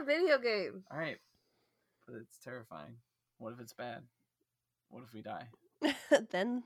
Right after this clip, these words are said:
Speaker 3: the end. <laughs>
Speaker 1: Then the end. Then you hear the end!
Speaker 2: All right, let's go.
Speaker 3: <laughs> The logical part of your brain knows that you should probably stay focused on the task at hand,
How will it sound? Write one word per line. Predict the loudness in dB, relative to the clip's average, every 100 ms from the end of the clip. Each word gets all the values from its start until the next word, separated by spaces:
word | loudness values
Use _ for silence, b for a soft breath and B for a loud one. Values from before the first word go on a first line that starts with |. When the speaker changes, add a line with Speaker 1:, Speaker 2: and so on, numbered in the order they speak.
| -2
Speaker 3:
the | 2
end. | 4 6 6 10
<laughs> |
Speaker 1:
Then | 10 10 8
the | 8 8 2
end. | 2 -4 -12 -20 _ _ -10
Then | -8
you | -4
hear | 0 0
the | 0 4 8 12 12 12 10
end! | 4 -6 0
Speaker 2:
All |
right, | 4 4 4
let's | 0 2
go. | 4 6 4
Speaker 3:
<laughs> | -6 B B B B B B B B B B
The | 6
logical | 12 12 10 6 4
part | 6 2
of | 4
your | 4
brain | 6 6 6 6
knows | 6 6
that | 2
you | 0
should | 0 -2
probably | 2 4 4 0
stay | 2
focused | 2 2 2 0
on | 0
the | -2
task | 0 -2 0
at | -4 -2
hand, | 0 4 4 2